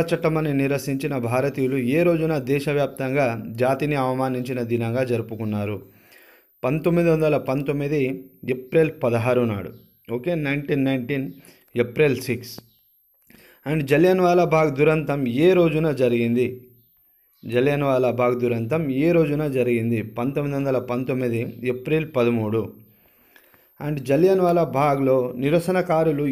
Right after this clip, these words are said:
ఎందుకు సమావేశం అవ్వారు? రౌలత్ చట్టం, సత్యపాల్ సైఫుద్దీన్ కిచ్లులకు అరెస్టులకు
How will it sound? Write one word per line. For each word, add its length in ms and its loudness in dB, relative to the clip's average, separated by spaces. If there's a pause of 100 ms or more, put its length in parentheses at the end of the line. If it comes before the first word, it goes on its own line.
ఎందుకు 260 2 (100)
సమావేశం 500 0 (100)
అవ్వారు? 420 0 (720)
రౌలత్ 560 2
చట్టం, 360 0 (320)
సత్యపాల్ 640 0
సైఫుద్దీన్ 500 -2
కిచ్లులకు 580 -2 (180)
అరెస్టులకు 640 0